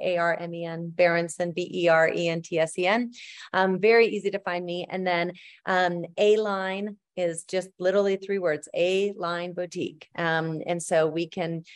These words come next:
you can find all of that on any platform, all of the above. And, um, and I'd love to, I'd love to, um, yes, style women who wanna feel seen, relevant, confident, beautiful. Um, sorry, Devin, we can't style you. We don't do men's.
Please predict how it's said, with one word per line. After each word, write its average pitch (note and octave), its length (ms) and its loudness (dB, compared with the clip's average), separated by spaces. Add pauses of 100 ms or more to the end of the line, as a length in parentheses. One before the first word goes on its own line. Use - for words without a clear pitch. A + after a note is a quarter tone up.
(140)
you F#3+ 80 -8
can F#3 160 -2
find F3 320 2
all F3+ 160 6
of F3+ 140 4
that F3 360 2
on E3 560 -4 (140)
any B3+ 220 4
platform, F#3 760 0
all G3+ 200 2
of G#3 100 -2
the G3+ 120 2
above. F3 420 -4 (420)
And, F3+ 320 -6
um, E3+ 380 -6
and G3+ 120 0
I'd G#3 180 0
love B3+ 220 2
to, D#3 440 2
I'd G3+ 100 2
love C#4 320 4
to, A#3+ 320 4 (540)
um, F3 440 -2 (260)
yes, G3 480 -2
style B3+ 380 0
women A#3 360 -4
who G#3 120 -8
wanna G#3 220 -4
feel G3+ 200 -4
seen, A3+ 480 -4
relevant, G3 680 0
confident, G3 600 -2
beautiful. F3+ 600 0 (160)
Um, F#3 220 -2
sorry, F3+ 500 2 (180)
Devin, F3+ 300 -2
we F3 100 -10
can't F3+ 220 -10
style F#3 260 2
you. E3 240 0
We F3 140 -8
don't E3+ 220 0
do G3 100 -2
men's. F3 380 -6